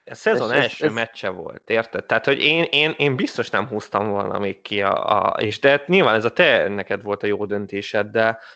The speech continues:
Speaker 1: de én nem mertem volna így
Speaker 2: Nem
Speaker 1: ilyen
Speaker 2: tudom,
Speaker 1: gyorsan
Speaker 2: ott
Speaker 1: kihúzni.
Speaker 2: én
Speaker 1: Ha
Speaker 2: úgy
Speaker 1: már
Speaker 2: ráné-,
Speaker 1: egyszer behoztam.
Speaker 2: ránéztem arra a gyerekre, így, így innen távolról, pár ezer kilométerről, és én úgy azt éreztem, hogy ez így,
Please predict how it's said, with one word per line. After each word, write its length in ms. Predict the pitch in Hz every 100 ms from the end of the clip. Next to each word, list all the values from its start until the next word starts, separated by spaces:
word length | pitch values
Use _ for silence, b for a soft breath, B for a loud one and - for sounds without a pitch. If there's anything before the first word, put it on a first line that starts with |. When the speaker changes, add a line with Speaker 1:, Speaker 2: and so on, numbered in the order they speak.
| _ -
Speaker 1:
de 140 | 113
én 80 | 127
nem 140 | 143
mertem 420 | 104 90 - - 98
volna 300 | - - 50
így 200 | - 50
Speaker 2:
Nem 100 | -
Speaker 1:
ilyen 120 | 98
Speaker 2:
tudom, 100 | 92
Speaker 1:
gyorsan 260 | 101 110
Speaker 2:
ott 100 | 117
Speaker 1:
kihúzni. 260 | 104 104 117
Speaker 2:
én 100 | 143
Speaker 1:
Ha 80 | 131
Speaker 2:
úgy 60 |
Speaker 1:
már 80 | 143
Speaker 2:
ráné-, 140 | 165 -
Speaker 1:
egyszer 160 | -
behoztam. 680 | - 107 107 - 107 110 110 _ _ _
Speaker 2:
ránéztem 640 | - 147 147 107 101 110 104
arra 200 | 101 101
a 40 |
gyerekre, 520 | 101 117 113 117 107
így, 320 | 101 104 -
így 220 | 98 90 98
innen 400 | 107 98 92 98
távolról, 920 | 113 107 110 104 101 101 98 104 107 _ _
pár 200 | - 98
ezer 240 | 101 92 95
kilométerről, 720 | 110 104 101 107 104 95 101
és 160 | 104 110
én 120 | 107
úgy 140 | 104
azt 220 | 95 -
éreztem, 380 | - 73 - 82
hogy 160 | 87 92
ez 220 | 92 95
így, 200 | 90